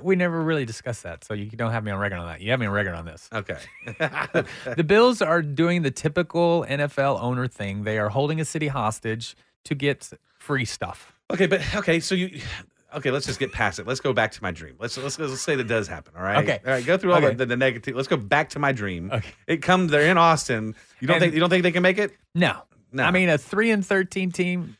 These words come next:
Speaker 2: I think we still, okay, so Dallas Cowboys arguably
Speaker 1: They're not gonna build, they're not gonna be able to support it here.
Speaker 2: But Dallas Cowboys arguably one of the, the, the richest, or they are the richest N F L team,
Speaker 1: Mm-hmm.
Speaker 2: second richest team, period, in the world,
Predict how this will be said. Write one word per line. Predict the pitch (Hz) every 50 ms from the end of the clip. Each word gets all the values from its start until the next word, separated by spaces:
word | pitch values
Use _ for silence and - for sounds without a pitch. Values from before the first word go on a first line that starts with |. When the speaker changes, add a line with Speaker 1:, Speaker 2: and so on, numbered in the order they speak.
| _ _
Speaker 2:
I | - 156
think | 170 - 233 214
we | 214 202
still, | - - - 202 185
okay, | 147 - 160 135
so | - 127
Dallas | 117 135 139 160 165 -
Cowboys | 151 127 120 117 120 120
arguably | 117 104 113 117
Speaker 1:
They're | 120 -
not | 220 226 233 226 214
gonna | 226 220 220
build, | 202 196 196 226 220 202 160
they're | 185 196
not | 220 233 233
gonna | 240 233
be | 220 220 226
able | 220 202 220
to | 202 196
support | 175 185 185 - 185 190 233 262
it | 254 180
here. | - -
Speaker 2:
But | 165 147 135 127
Dallas | 147 131 131 135
Cowboys | - 170 160 156 156 113
arguably | 123 120 123 127 123
one | 113 113 113 107
of | 107 101 95 95
the, | 98
the, | 104 104 101 95
the | 95 104 98
richest, | 101 113 - - 113 - - - _ _ _ _ _
or | 110 117 113
they | 113 123 127
are | 113 123 143 151
the | 123 101
richest | 107 101 95 - - 104
N | 95
F | 87 80
L | 87 85
team, | - - 85 87 104 117
Speaker 1:
Mm-hmm. | - - _ _ _ - 123
Speaker 2:
second | 127 143 156 180 185 185 165 135 127 - - - - - 95
richest | 107 120 120 - - 110 95 - - - _ - _ _ -
team, | - - 135 123 110
period, | - - 156 160 147 117 107 101 - _ _ -
in | 107
the | 104 98
world, | 98 127 139 113 101 98 107 107 98